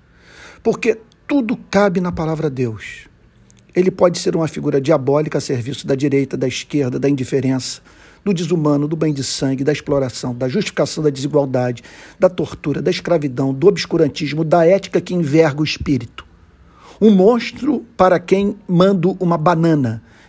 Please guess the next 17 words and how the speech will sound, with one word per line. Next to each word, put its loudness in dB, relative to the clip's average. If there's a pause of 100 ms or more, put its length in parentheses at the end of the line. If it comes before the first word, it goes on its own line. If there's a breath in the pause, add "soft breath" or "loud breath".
diante 2
do -2
qual 2
vomito, 2
de -4
cuja 0
presença -2
me 0
afasto. -12 (1300 loud breath)
Ao 4
falarmos 2
sobre -6
Deus, 0
precisamos -4
responder -2
algumas -2
perguntas. -10